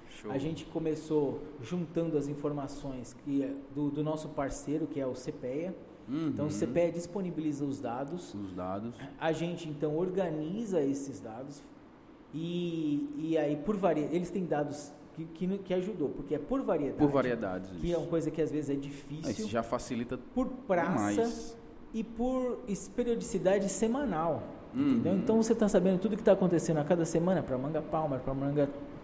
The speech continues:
Speaker 1: Tome.
Speaker 2: Tome, entendeu?
Speaker 1: Uhum.
Speaker 2: Eh, se quiser saber em Livramento, em São Paulo,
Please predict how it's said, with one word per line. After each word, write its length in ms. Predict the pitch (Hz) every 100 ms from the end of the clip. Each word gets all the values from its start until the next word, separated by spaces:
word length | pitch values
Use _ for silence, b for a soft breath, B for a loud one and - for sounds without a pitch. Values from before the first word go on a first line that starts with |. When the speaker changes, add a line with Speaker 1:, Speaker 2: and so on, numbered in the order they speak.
| -
Speaker 1:
Tome. 160 | 127 135
Speaker 2:
Tome, 500 | 170 175 175 175 - B B B -
entendeu? 420 | 135 135 151 220 -
Speaker 1:
Uhum. 120 | - -
Speaker 2:
Eh, 80 | 147
se 160 | -
quiser 240 | - 160 170
saber 560 | 170 156 160 147 139
em 80 | 160 156
Livramento, 600 | 143 156 156 175 156 131
em 80 |
São 200 | 120 170
Paulo, 480 | 165 170 160 139 123